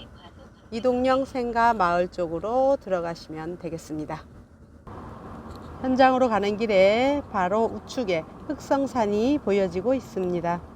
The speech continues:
흑성산 바로 아래 독립기념관이 자리를 하고 있습니다. 지금 목적지에 도착했는데요. 우측으로 밤,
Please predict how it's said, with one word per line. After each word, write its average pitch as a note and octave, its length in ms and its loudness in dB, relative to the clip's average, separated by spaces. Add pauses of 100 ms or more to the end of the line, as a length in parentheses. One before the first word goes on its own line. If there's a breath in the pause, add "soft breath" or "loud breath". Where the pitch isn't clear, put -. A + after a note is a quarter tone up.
(1800)
흑성산 B3+ 840 2
바로 G3+ 260 2
아래 G3+ 680 4
독립기념관이 F#3+ 1200 -2 (960)
자리를 F#3+ 420 0
하고 G3 220 -2
있습니다. F3+ 760 -2 (3000)
지금 G#3+ 280 -2
목적지에 G#3 460 -2
도착했는데요. G#3 1120 0 (600)
우측으로 A#3 880 0 (640)
밤, A3 280 0